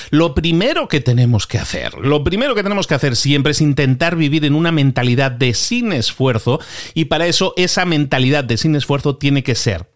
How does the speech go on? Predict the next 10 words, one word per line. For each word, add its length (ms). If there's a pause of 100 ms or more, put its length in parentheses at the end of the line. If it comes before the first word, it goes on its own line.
más 360
enfocada, 720
más 400
descansada 680 (220)
y 140
más 260
consciente 840
de 140
todo 400
aquello 680